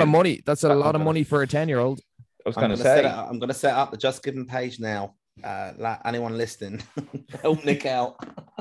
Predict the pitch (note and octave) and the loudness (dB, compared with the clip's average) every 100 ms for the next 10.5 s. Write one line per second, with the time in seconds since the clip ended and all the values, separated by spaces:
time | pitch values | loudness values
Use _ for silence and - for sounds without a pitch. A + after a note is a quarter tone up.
0 | - - F3 - D#3 C3+ C#3 C3+ C3 A#2 | -14 -12 -10 -4 -2 0 2 2 2 0
1 | F#2 F#2+ A2 D#3+ - - - B2 B2 A2+ | -2 -2 -4 -6 -12 -8 0 2 4 2
2 | C3 A#2+ C3+ G3+ A3+ G3+ G2+ D#3 F3+ F#3+ | 2 2 4 4 4 4 2 0 -2 -2
3 | B2+ D#3+ G3+ G#3+ F#3+ E3 B2+ C3+ C3+ B2 | -4 -2 0 0 -2 -2 -4 -2 -2 -4
4 | F#2+ F#2 D3 E3+ F#3 B2+ G2+ - A#2 A#2+ | -8 -6 -4 -2 -2 -4 -8 -4 -2 0
5 | - D3 C3 A#2+ C3 A2+ G2+ - A2 G2+ | 0 -2 0 0 0 0 -4 -2 -2 -4
6 | - A2 G#2 A#2+ A2 G#2+ G#2+ G2+ G2 G2 | -4 -4 -2 -2 -2 -2 -2 -4 -2 -4
7 | A#2+ F3 A#3+ B3 B2+ - A2 F#2 - - | -4 -4 -2 -2 -2 -2 -4 -6 -12 -12
8 | G2 F2+ D#2+ E2+ E2 _ _ _ _ - | -8 -6 -4 -6 -8 _ _ _ _ -8
9 | - A2+ F#2 - - D#3 - E3+ C4 G3+ | -6 -4 -6 -8 -8 -8 -4 2 6 8
10 | G#3+ A3 F3 - C#3+ | 8 6 6 6 6